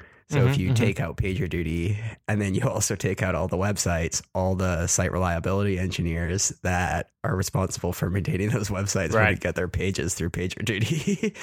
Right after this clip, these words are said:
Speaker 1: <laughs> So sites would just be down for even longer, which is crazy. Um, so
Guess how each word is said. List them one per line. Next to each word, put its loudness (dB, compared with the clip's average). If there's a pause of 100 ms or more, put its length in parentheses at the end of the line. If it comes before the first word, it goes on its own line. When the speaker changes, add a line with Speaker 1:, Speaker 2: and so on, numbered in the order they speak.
Speaker 1:
<laughs> -10
So 0
sites 0
would 0
just -2
be 0
down -2
for -4
even -2
longer, -2
which -4
is -2
crazy. -2 (720)
Um, 0 (1400)
so 0